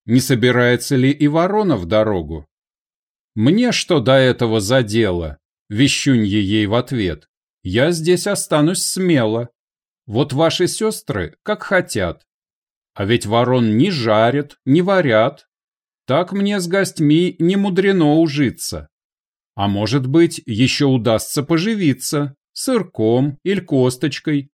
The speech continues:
иль чем-нибудь. Прощай, хохлаточка, счастливый путь». Ворона подлинно осталась,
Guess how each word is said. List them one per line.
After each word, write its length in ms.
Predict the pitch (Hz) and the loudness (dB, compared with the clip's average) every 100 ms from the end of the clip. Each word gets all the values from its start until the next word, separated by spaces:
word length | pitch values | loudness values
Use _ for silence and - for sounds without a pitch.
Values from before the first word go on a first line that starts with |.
| - | -2
иль 220 | 127 110 | 0 0
чем-нибудь. 800 | - 123 127 190 160 139 147 - _ _ _ _ _ _ | 0 2 2 2 0 0 0 -6 _ _ _ _ _ _
Прощай, 500 | 190 214 - 247 214 | -2 -2 -2 -2 -2
хохлаточка, 960 | - 131 - 135 127 - 82 - - - _ - | 0 -2 0 0 0 -2 -8 -12 -20 -20 _ -12
счастливый 840 | - 185 - - 208 247 196 160 | -2 0 0 -2 -2 0 2 2
путь». 540 | - 127 110 82 - _ _ _ _ _ _ _ _ | 0 -2 -2 -4 -12 _ _ _ _ _ _ _ _
Ворона 840 | 98 92 123 110 117 196 220 101 - | -10 0 2 2 0 0 0 -2 -4
подлинно 840 | - 147 170 151 160 151 151 143 | 0 0 2 2 2 2 2 2
осталась, 960 | 131 - - 113 117 95 82 - - | -2 -6 -2 0 0 -2 -6 -10 -20